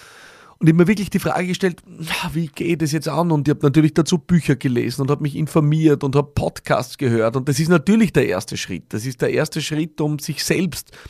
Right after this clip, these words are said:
zu befähigen, Dinge zu lösen. Aber der Turbo kommt aus meiner Sicht dann rein, wenn ich Menschen an Bord hole, die wissen, wovon sie reden.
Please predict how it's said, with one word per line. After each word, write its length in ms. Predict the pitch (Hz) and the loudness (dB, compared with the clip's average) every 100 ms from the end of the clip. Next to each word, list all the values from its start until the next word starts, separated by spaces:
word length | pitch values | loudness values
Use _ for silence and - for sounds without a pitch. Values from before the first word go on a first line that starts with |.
| _ | _
zu 180 | - 135 | -8 -4
befähigen, 580 | 139 - 120 113 - 117 | -2 0 0 0 -2 -4
Dinge 240 | 117 113 | 0 0
zu 140 | - 110 | -2 -4
lösen. 380 | 87 85 - - _ - - - - _ | -4 -6 -8 -14 _ -20 -20 -20 -20 _
Aber 140 | - 143 | 0 4
der 220 | 143 - | 4 2
Turbo 580 | - 226 202 123 98 - - | 2 2 2 2 0 -2 -12
kommt 200 | - 127 | -6 -4
aus 100 | 127 | -2
meiner 240 | 120 113 135 | -2 -2 -2
Sicht 280 | 151 - - | -4 -6 -6
dann 180 | 131 | -4
rein, 340 | 143 123 139 139 | 0 0 0 0
wenn 140 | 135 | 0
ich 200 | 131 - | 0 -4
Menschen 340 | 110 120 - 156 | -2 -2 0 0
an 120 | 135 | 0
Bord 320 | 113 131 - | 2 0 2
hole, 220 | 139 135 | 2 2
die 460 | 135 131 131 131 - | 0 0 2 0 -4
wissen, 400 | 113 147 - 113 | 0 0 0 -2
wovon 300 | 104 - 90 | -2 -4 -8
sie 120 | - | -8
reden. 340 | 92 71 - | -8 -10 -14